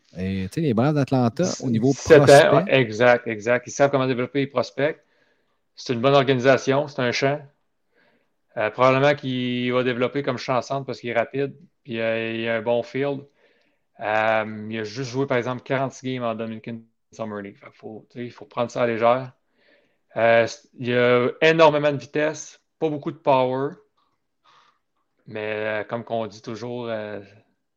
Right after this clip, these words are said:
Speaker 1: Il a
Speaker 2: en
Speaker 1: quel âge ? Il a
Speaker 2: vieillissant,
Speaker 1: dix-huit,
Speaker 2: en
Speaker 1: hein ?
Speaker 2: dix-sept.
Speaker 1: Dix-sept ans. Et
Speaker 2: En
Speaker 1: ça,
Speaker 2: général,
Speaker 1: c'est
Speaker 2: en général, les, les, les gars demain, euh, les, qui vont sortir dans Bowman, là, ça, c'est du dix-sept, dix-huit, là.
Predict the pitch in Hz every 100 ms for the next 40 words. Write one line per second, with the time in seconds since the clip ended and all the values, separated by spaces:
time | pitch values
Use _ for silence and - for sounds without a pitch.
0 | _ _ 110 127 151 180 120 107 113 127
1 | 127 - 160 _ _ _ _ _ _ -
2 | - 143 139 - _ _ _ _ - _
3 | _ _ _ - - 95 _ 110 - _
4 | _ _ _ _ _ _ _ _ _ _
5 | _ _ _ _ _ _ _ _ 92 90
6 | 135 123 143 143 165 156 139 131 147 160
7 | 165 151 131 127 123 120 113 - _ _
8 | 123 117 143 135 127 135 131 120 113 110
9 | 107 107 104 110 113 - - 110 113 113
10 | 127 120 117 117 135 131 127 - _ _
11 | _ _ _ - 104 - 107 104 104 -
12 | 131 107 101 110 113 -